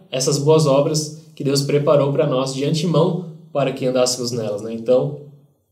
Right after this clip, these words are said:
é assim que nós vivemos, é assim que nós devemos buscar viver, tá bom? Então, fechando, só dando um panorama rapidão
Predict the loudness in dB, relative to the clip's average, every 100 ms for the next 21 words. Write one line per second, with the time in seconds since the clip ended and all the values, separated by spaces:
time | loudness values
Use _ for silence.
0 | -18 -4 -2 0 -2 0 0 0 2 2
1 | 2 2 0 -2 -2 -4 -2 -2 -2 -4
2 | -10 -18 _ _ -4 -2 0 0 -2 -2
3 | -8 -18 -12 -4 -2 -2 -4 -8 2 4
4 | 4 0 -8 -18 -18 0 2 2 2 6
5 | 8 8 6 6 8 8 8 4 -2 -2
6 | 0 2 4 4 2 -2 -2 -2 -2 -2
7 | -4